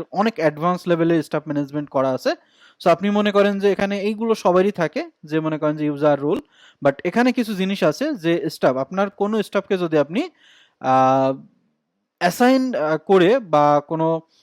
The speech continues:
উম, কমিশন বেসে যদি দিতে চান, সেক্ষেত্রে তাকে আপনি কমিশন বেসে, আহ, অর্ডার দিতে পারবেন, প্রোডাক্ট অ্যাসাইন করে দিতে পারবেন। মনে করেন যে আমি একটা কাস্টমারকে, আমি আমার, উম,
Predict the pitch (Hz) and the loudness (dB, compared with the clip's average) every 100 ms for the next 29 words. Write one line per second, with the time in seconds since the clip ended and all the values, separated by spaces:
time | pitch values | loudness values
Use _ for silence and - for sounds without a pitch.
0 | _ - 139 135 135 139 185 196 208 254 | _ -12 -8 -6 -8 -2 0 0 2 2
1 | 247 185 165 160 175 160 156 139 131 127 | 0 -2 0 0 0 0 -2 -2 -4 -2
2 | 214 339 _ _ - 196 175 175 269 294 | -2 -4 _ _ -8 -4 -2 -2 -2 -2
3 | 156 - 156 196 294 - 147 151 170 160 | -2 0 -2 -4 -4 -2 -2 -2 -6 -2
4 | 143 131 143 151 - 120 113 113 113 - | -2 0 -2 -2 -10 -8 -4 -4 -8 -10
5 | 127 135 147 151 160 147 123 269 330 _ | -4 -2 -2 -2 0 0 -2 -4 -6 _
6 | _ _ _ 180 202 185 180 254 254 240 | _ _ _ 2 2 2 0 2 4 2
7 | 196 175 170 156 147 254 226 190 180 180 | 0 2 2 2 2 -2 -2 -2 0 -2
8 | 180 196 151 170 233 220 - 202 143 - | 0 -2 0 -2 0 -2 -4 -4 -4 -4
9 | 175 156 127 135 131 160 220 202 160 196 | -2 -2 -2 -2 -4 -4 -4 -4 -2 -2
10 | 269 _ _ _ _ - 143 143 143 | -2 _ _ _ _ -10 -6 -4 -6